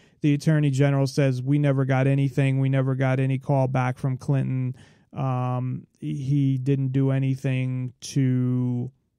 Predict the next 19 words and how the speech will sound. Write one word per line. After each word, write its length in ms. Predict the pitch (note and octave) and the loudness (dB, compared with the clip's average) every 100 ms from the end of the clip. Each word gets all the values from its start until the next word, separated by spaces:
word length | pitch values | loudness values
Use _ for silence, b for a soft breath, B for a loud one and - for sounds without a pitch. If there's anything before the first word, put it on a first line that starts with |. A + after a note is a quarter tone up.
| _ _ _ _ _ _ _ _ _ _ - _ _ _ _ - - | _ _ _ _ _ _ _ _ _ _ -20 _ _ _ _ -20 -10
uh, 220 | C3+ B2+ - | -6 -6 -2
investigate 920 | C#3+ C3+ C3+ C#3 - D3 C3+ B2+ B2+ - | -2 0 0 0 -2 -2 0 0 -2 -4
what 180 | C3+ | -6
was 180 | C#3+ B2+ | -4 -4
going 320 | C#3 C3 B2+ | -2 -2 -2
on 240 | B2 B2 B2 | -4 -4 -4
in 140 | B2 | -4
Meta, 200 | B2 B2 | -4 -4
Arkansas. 680 | B2 A#2+ A#2+ B2+ C3 C3+ A#2+ - _ b b b b b _ - | -4 -4 -6 -8 -6 -6 -6 -12 _ b b b b b _ -4
And 640 | D3+ C#3+ C#3 C#3 C3+ C3+ C3+ | 0 0 2 2 0 0 0
he 360 | C#3 C#3 C3+ | 2 2 2
suppressed, 1000 | C3+ - C3+ - D3 C3+ C3+ - - - _ _ _ _ _ | -2 -2 -4 0 2 2 -2 -8 -16 -20 _ _ _ _ _
and 340 | - - D3+ D#3 | -12 -6 -6 4
who 200 | F3+ G3 | 4 6
knows 480 | F3+ E3+ E3 D3+ C#3+ | 6 6 6 4 2
what 200 | D3 D3+ | 2 2
he 180 | D#3 | 0
knew 260 | D3 C#3+ C#3+ | 0 0 0
about, 500 | C3+ C3+ B2+ B2+ | 0 0 0 -2